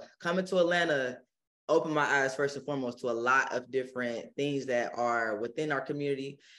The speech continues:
uh, people's preferences. And it made me realize that there's really no rules to being gay. Like, whatever you like, whatever you want to, uh, your pronoun, like,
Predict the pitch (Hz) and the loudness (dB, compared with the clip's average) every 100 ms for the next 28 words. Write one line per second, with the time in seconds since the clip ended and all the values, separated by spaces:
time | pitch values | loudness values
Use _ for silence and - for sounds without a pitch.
0 | - 131 127 123 117 - 160 147 131 - | -6 0 2 4 2 0 -4 -4 -4 0
1 | 147 143 139 143 135 131 127 - - 123 | -2 0 -4 0 0 0 -4 -12 -8 -6
2 | 131 131 123 - _ 131 135 147 147 135 | -4 -4 -6 -10 _ 0 2 2 0 2
3 | 139 131 127 123 123 123 117 127 127 165 | 4 4 4 2 0 0 0 0 0 0
4 | 165 143 131 151 147 135 127 - 135 120 | 2 2 2 2 2 0 -6 -6 -4 0
5 | 135 127 123 120 107 104 127 123 117 123 | 0 0 0 0 0 -2 -2 -2 0 0
6 | 180 214 202 180 156 143 143 127 117 - | 2 2 0 -2 0 2 2 0 -2 -12
7 | _ _ _ - 143 156 160 147 143 135 | _ _ _ -2 2 2 2 0 -2 -4
8 | - 139 135 127 123 - - - - 135 | -6 -6 -4 -6 -8 -12 -20 -18 -4 0
9 | 131 123 120 131 165 156 147 139 139 131 | 2 4 4 2 2 2 2 2 0 -2
10 | 127 123 120 127 127 117 | -6 -6 -2 2 2 0